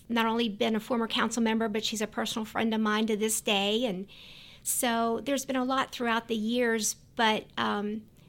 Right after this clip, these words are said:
we just keep in touch different ways. And, and, um, I said I've been blessed to make so many good friends over the years. And it's something that I will always cherish is their friendships, even when I leave the city of Fairmont.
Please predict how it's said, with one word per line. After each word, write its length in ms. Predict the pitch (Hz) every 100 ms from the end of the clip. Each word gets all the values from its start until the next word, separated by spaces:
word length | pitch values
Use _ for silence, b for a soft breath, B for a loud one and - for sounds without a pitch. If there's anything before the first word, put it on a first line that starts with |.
| -
we 100 | 254
just 220 | 254 -
keep 200 | 277 262
in 100 | 226
touch 300 | 226 233 -
different 360 | 247 226 226 -
ways. 500 | 220 214 214 220 214
And, 200 | 196 202 B B B B B
and, 460 | 240 220 208 208 -
um, 460 | 208 208 214 220 220 - - -
I 120 | 220
said 200 | 220 -
I've 340 | 214 208 -
been 160 | 240 220
blessed 600 | 226 233 233 - - -
to 100 | 240
make 200 | 233 233
so 140 | - 254
many 180 | 247
good 220 | 208 240 214
friends 300 | 220 233 226
over 280 | 226 220 208
the 80 |
years. 600 | 208 214 226 226 240 - - B B B B -
And 460 | 226 214 214 214 -
it's 140 | 226
something 280 | - 240 247
that 120 | 214
I 60 | 214
will 100 | 208
always 340 | - 226 220
cherish 520 | - - 226 233 233
is 120 | 196 196
their 120 | 180
friendships, 840 | - 214 226 - 247 254 - -
even 260 | 240 233 220
when 100 | 208
I 60 | 202
leave 240 | 208 220
the 80 | 233
city 280 | - 240 240
of 80 |
Fairmont. 640 | 226 240 233 240 247 254 -